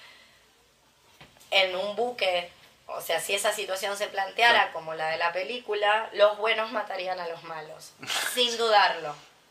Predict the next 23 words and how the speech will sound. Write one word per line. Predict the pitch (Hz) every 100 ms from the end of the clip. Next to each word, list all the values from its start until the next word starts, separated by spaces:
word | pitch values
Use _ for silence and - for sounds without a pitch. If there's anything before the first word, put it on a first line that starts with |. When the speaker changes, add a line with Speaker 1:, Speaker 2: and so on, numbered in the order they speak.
| _
Speaker 1:
Sin | - - 240 220
dudarlo, | 220 220 175 165 143
Speaker 2:
Sí. | 139
Speaker 1:
porque | - - 190
todo | 226 220 226
el | 233
mundo | 226 240 247
tiene | 220 208
un | 196
juez | 190 180 -
adentro. | - - - - - - -
Speaker 2:
Sí. | - -
Speaker 1:
Todo | 262 247
el | 208
mundo. | 175 165 160 - - _ - - _
Todo | 247 254
el | 254
mundo | 254 269
lleva | 262 226 202
un | 196
pequeño | 185 190 196 208
juez | 208 208
adentro, | 240 262 294 254 254 262